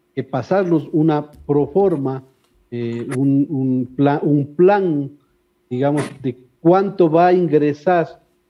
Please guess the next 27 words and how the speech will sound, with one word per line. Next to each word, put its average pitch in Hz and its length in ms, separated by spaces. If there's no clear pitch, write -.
eh, 123 280
de 131 500
recursos 139 680
por 113 160
impuestos, 160 960
por 123 320
venta 127 320
de 113 140
petróleo, 156 920
por, 123 400
eh, 117 520
salida 123 480
de, 113 300
de, 113 260
de, 123 200
de 113 80
exportaciones, 160 1120
por 120 280
un 139 120
sinnúmero 170 420
de - 60
cuánto 160 420
va 151 120
a - 20
ingresar 170 460
al 175 160
país, 202 640